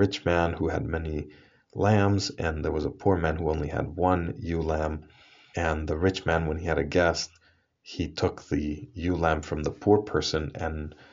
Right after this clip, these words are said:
and slaughtered it for his guest." And David, when he heard that, he said, "That man should pay. That man, that, that's unfair." Well, the prophet said, "That man is you."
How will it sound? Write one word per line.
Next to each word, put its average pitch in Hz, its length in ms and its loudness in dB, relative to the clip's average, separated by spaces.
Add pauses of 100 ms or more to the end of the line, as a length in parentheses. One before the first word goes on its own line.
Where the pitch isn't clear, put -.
(520)
and 80 360 -6
slaughtered 82 540 2
it 76 140 -2
for 76 260 0
his 73 180 -4
guest." - 380 2 (180)
And 104 120 0
David, 170 460 4
when 113 140 4
he 127 100 8
heard 156 220 6
that, 104 120 4
he 104 80 0
said, 113 140 2
"That 139 180 4 (100)
man 127 100 6
should - 240 0
pay. 147 260 2 (200)
That 139 200 4
man, 120 180 0
that, 123 220 2
that's 135 240 2
unfair." - 600 2 (920)
Well, 104 260 6 (840)
the - 240 -2
prophet 87 240 2
said, 82 180 0
"That 92 240 2
man 87 120 -2
is 87 160 -8
you." - 260 -4